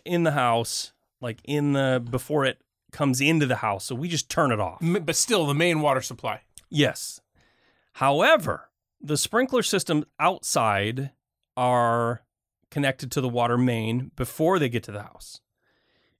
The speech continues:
Speaker 1: And a couple times over the last couple years, we've had a situation where our water bill went through the roof.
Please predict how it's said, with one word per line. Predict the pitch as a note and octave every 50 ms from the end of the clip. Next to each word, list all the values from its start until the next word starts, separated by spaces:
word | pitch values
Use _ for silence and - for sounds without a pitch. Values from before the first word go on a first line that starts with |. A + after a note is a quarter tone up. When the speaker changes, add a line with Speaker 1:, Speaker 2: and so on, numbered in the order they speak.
| - -
Speaker 1:
And | C#3+ C#3 D3 C#3+ C3+ C3+ C3 C3 B2+ B2 B2 - _ _ _ _ _ _ _ _ _ _ _ _ _ _ _ _ _ _ _ _ _ _ _ _ -
a | C#3 B2+
couple | - - F3 F#3+ - A3 G#3+
times | G3+ G#3+ A#3 C#4 D4 C4+ F3+ C#3 C3 C3+ C3 - - _ _ _ _ _ -
over | B2+ C#3 C#3+ C#3
the | C3+ C#3+ C#3
last | C3+ C3+ C#3 D3+ E3+ D#3+ - - -
couple | - E3+ E3 F3 E3 D#3+
years, | F3 G#3+ A#3+ G3 B2+ A#2+ A#2 - - - _ _
we've | - A#2+ D3 D#3 D3+
had | E3+ E3 D3+
a | C#3
situation | - E3+ D#3+ - D3+ C3+ E3+ - - - E3 C3+
where | B2+ B2+ B2
our | A#2+ A#2+ A#2
water | A#2 B2 C#3+ E3+ A3 A3 D#3+
bill | A#2+ B2+ A2 G#2+ G2+ G2 - _ _ _ _ _ _ _ _ _ _ _ _ _ _ -
went | C3+ C#3 D3+ C#3+ - -
through | - G3+ F#3+ C#3+
the | B2+ G#2+
roof. | A2 G#2+ A#2 C3 F3+ A#3+ F#3+ - - - -